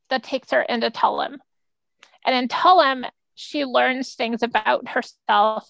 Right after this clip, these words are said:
and about her family and about her legacy that are going to cause both happiness for her, but also kind of struggles.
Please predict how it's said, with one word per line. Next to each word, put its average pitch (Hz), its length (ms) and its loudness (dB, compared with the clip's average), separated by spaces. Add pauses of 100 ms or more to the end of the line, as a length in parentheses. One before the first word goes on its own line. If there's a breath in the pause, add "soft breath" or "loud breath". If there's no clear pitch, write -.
(100)
and 277 100 -4
about 311 220 0
her 349 120 0
family 247 600 -8 (480)
and 247 80 2
about 247 380 2
her 226 280 -2 (680)
legacy 247 640 -4 (920)
that 226 300 4 (140)
are 233 160 4
going 240 440 2
to 220 580 -2
cause 240 500 2 (240)
both 240 320 -6 (640)
happiness 285 580 -4
for 240 140 -2
her, 233 220 2
but - 160 -2
also 220 540 -6 (160)
kind 220 260 -2
of - 100 -8
struggles. - 640 -6